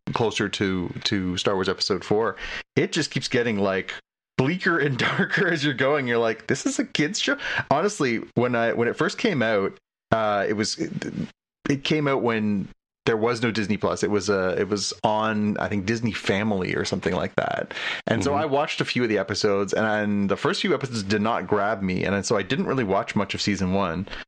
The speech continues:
Speaker 1: And one of my friends is also a big Star Wars buff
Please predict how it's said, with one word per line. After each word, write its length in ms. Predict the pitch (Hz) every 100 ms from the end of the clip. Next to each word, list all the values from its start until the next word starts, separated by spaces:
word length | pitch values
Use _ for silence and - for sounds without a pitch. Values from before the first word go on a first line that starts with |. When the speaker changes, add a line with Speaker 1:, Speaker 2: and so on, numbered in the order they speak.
| _ -
Speaker 1:
And 220 | 104 104
one 100 | 113
of 80 | 131
my 120 | 131
friends 380 | - 123 117 101
is 120 | 98
also 240 | 101 98 104
a 40 |
big 180 | 98 87
Star 220 | 104 95
Wars 220 | 95 92
buff 420 | - 85 76 -